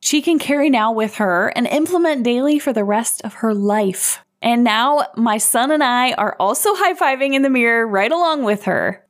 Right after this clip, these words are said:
So Mama, I encourage you today, and I want to inspire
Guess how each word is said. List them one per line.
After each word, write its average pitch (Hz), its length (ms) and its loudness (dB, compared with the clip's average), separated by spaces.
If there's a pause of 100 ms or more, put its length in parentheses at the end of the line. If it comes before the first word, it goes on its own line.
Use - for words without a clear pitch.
So 254 240 0
Mama, 240 540 0
I 269 120 -6
encourage 269 520 0
you 254 100 2
today, 190 460 -2
and 202 120 -2
I 233 60 4
want 247 240 2
to 285 100 -2
inspire 220 880 0